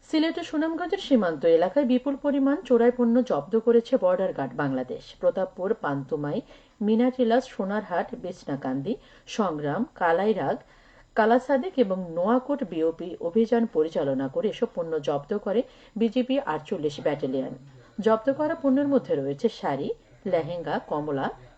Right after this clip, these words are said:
চিনি, হোয়াইট টোন ক্রিম, শুটকি, শীতের কম্বল, মেহেদি, জিরা, কিসমিস, মাদকদ্রব্য, ফেন্সিডিল এবং অবৈধভাবে পাথর উত্তোলনকারী নৌকা, যার বাজার মূল্য প্রায় একষট্টি লাখ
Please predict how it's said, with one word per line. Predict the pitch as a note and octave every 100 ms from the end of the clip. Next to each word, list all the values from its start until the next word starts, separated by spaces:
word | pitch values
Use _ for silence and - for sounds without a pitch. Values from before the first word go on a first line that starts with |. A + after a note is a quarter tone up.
| -
চিনি, | A#3 A3 F#3+ B3+ - -
হোয়াইট | F3 E3 D#3+ -
টোন | F#3+ D#3+
ক্রিম, | - D3 A3
শুটকি, | - F#3 - - F#3+ - - -
শীতের | - A#3 B3
কম্বল, | A#3+ A#3 A3+ B3 D#4+
মেহেদি, | F#3 D#3+ F#3+ - F#4+ -
জিরা, | D#3 E3 C#3 A#3 - _ -
কিসমিস, | G#3+ G3+ D3+ G#3 - _ - - -
মাদকদ্রব্য, | G3+ G3+ C4 B3+ C#4+ C4 A3+
ফেন্সিডিল | - G#3 F3+ - A#3 C4+
এবং | G#3+ E3 -
অবৈধভাবে | - F3 G3+ C#4+ C4+ C#4+ B3+ A#3+ B3+ A#4+ - _ _ _
পাথর | - A3 A3 C#4+
উত্তোলনকারী | A3 - B3+ B3+ G#3 C#3+ C#3
নৌকা, | D#3 C#3+ - - -
যার | E3 D#3+ D3+ -
বাজার | C#3+ D3 A3+
মূল্য | A#3+ A3
প্রায় | G3+ D#3+ C#3 - _
একষট্টি | F#3 - A#3 -
লাখ | C#3+ C3 B2